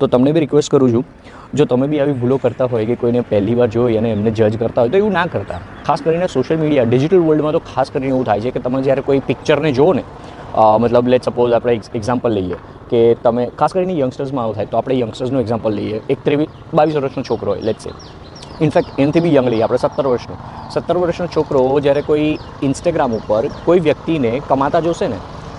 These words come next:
especially એની જ ઉંમરમાં, એટલે એક સત્તર વર્ષનો છોકરો બીજા એક સત્તર વર્ષના છોકરાને જ્યારે Instagram ઉપર જોશે ને કે આણે આટલા રૂપિયા કમાયા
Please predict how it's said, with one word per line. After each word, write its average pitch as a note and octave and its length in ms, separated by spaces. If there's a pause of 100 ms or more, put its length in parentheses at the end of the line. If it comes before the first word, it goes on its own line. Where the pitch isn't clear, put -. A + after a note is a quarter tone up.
(400)
especially F3 500 (100)
એની F3 180
જ D#3 60
ઉંમરમાં, - 520
એટલે C3 140
એક D3+ 120
સત્તર F3 280
વર્ષનો F3 320
છોકરો B2 360
બીજા C#3+ 280
એક E3+ 100
સત્તર D3+ 240
વર્ષના D3+ 340
છોકરાને C3+ 600
જ્યારે C#3 320
Instagram C#3+ 340
ઉપર D3 300
જોશે D3 240
ને D#3+ 80
કે D3 140
આણે C3+ 400 (100)
આટલા B2+ 200
રૂપિયા C3+ 240
કમાયા B2 580